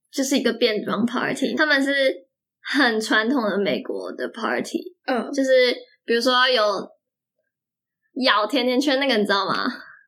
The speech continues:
Speaker 2: 不太清楚。
Speaker 1: 反正就是一切会在美国发生的事情都会发生，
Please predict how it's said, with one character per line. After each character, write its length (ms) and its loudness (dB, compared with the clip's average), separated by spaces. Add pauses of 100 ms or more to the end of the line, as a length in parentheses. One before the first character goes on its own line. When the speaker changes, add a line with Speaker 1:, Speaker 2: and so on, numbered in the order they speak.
(420)
Speaker 2:
不 80 4
太 160 2
清 180 -6
楚。 140 -8
Speaker 1:
反 140 8
正 80 2
就 80 0
是 60 0 (180)
一 120 2
切 200 2 (800)
会 120 4
在 120 4
美 140 2
国 120 0
发 160 2
生 120 0
的 40 0
事 100 -2
情 160 0
都 80 0
会 120 2
发 200 0
生， 160 4